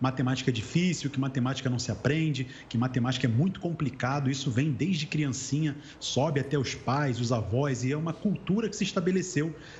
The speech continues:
não só no Brasil, é um problema mundial isso daí, né? Mas ensinar matemática no YouTube vem me desvendando muitas coisas legais também. Por exemplo, eu recebo comentários de meninos de dez, onze, doze anos de idade falando assim: "Caraca, agora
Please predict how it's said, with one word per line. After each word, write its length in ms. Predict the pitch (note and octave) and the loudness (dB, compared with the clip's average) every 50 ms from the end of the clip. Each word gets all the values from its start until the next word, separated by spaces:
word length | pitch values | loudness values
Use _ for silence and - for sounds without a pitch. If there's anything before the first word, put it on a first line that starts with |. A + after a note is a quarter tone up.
| - - | -2 2
não 120 | G#3 C#4 D#4 | 2 4 4
só 140 | - C4+ | 4 2
no 80 | B3+ B3+ | 4 4
Brasil, 400 | G#3 A#3 G#3 D#3 B2 C#3+ C#3+ C3 | 4 4 2 2 2 2 2 2
é 20 | |
um 100 | C3 D3+ | 2 0
problema 360 | D3 - E3 C3+ E3+ F3+ E3+ E3 | 0 -2 -2 -2 -2 0 0 0
mundial 460 | E3+ F#3 F3+ D3 C3 C#3 B2+ B2+ A#2 | 2 0 0 2 2 0 2 0 0
isso 160 | - - A#2+ | -2 0 0
daí, 240 | A#2 G#2+ G2 F#2 F#2 | 0 2 2 2 0
né? 160 | G2 A2 G#2 - - - - - - | 0 0 -2 -4 -10 -16 -12 0 2
Mas 220 | A#2+ B2 C3+ C3 | 4 4 4 4
ensinar 300 | D3 C#3 - D#3+ D#3+ F3+ | 2 2 2 2 2 2
matemática 440 | G#3 G3 F#3+ D#3+ D#3+ F3 F#3 - E3+ | 2 2 2 0 0 0 -2 -2 -2
no 80 | D#3+ | 0
YouTube 400 | D3 C3 A#2 - - E3 E3+ E3 | 0 -2 -2 -2 -2 -2 0 0
vem 160 | C3+ D3 E3+ F#3 | 0 0 0 0
me 120 | F3 D#3+ | 0 0
desvendando 720 | C3 D3 E3+ C#3+ C3+ C3+ C#3+ C3 A#2+ A2 C#3 E3 E3+ D#3 | 0 0 0 0 2 2 2 2 2 0 0 0 0 0
muitas 320 | C3+ C#3+ E3 - G3 D#3+ - | 0 0 0 0 -2 -2 -2
coisas 340 | - E3+ D#3+ D#3+ D#3+ D3 D3 | 0 0 0 2 2 2 2
legais 360 | F3 D#3+ C3 C#3 D3+ C#3 - | 0 0 0 0 -2 -2 0
também. 380 | - E3 C#3+ A#2 B2 B2+ B2 B2+ - - - - - - | 0 2 2 2 0 0 -4 -8 -10 -14 -14 -14 -2 0
Por 140 | - D3 D3 | 2 2 4
exemplo, 320 | C3 G#2+ B2+ B2+ B2+ B2+ | 2 2 0 0 2 2
eu 40 | A2+ | 2
recebo 320 | C#3+ C#3 - E3 D#3 D3 | 2 2 2 0 0 0
comentários 600 | - D#3+ D3+ C#3+ C3 A2+ - B2+ D3 F3+ E3 C#3 A2 | 0 0 0 0 0 0 0 0 0 2 0 0 0
de 80 | C3 | 2
meninos 440 | C#3 C#3 C3 B2+ C#3 D#3+ E3 C#3+ C3 | 2 2 2 2 0 0 0 -2 -2
de 180 | B2 D3+ D3 B2+ | -2 -2 -2 0
dez, 460 | G2 A#2 B2+ D3 D#3 C#3+ A#2+ - B2+ | 0 0 0 0 0 0 0 0 0
onze, 260 | C3 D#3 D3 A2+ A2+ | 0 0 0 0 -2
doze 400 | - - D#3 G#3 A3 F#3 D#3 E3+ | 0 0 2 2 2 2 0 0
anos 220 | E3+ E3+ D#3+ C3+ | 0 0 0 0
de 80 | B2+ B2+ | 0 -2
idade 420 | G#2+ G#2+ C3+ D#3+ F3+ D#3+ A2+ G2 - - - - - - - - | -2 0 0 0 0 0 0 -2 -6 -10 -14 -16 -16 -18 -18 -2
falando 240 | - C3 C#3 D3+ D#3 | 2 4 4 4 4
assim: 180 | C#3 - - B2 | 2 2 0 0
"Caraca, 460 | - C3+ C3 C3 D3+ D#3+ D#3 - - | 2 2 2 2 2 0 -2 -2 -2
agora 680 | - C3+ C#3+ C3 A2 B2 C3 C#3+ E3 F#3 F#3 F#3 - - | -2 -2 -2 0 0 0 2 2 0 -2 -4 -6 -8 -14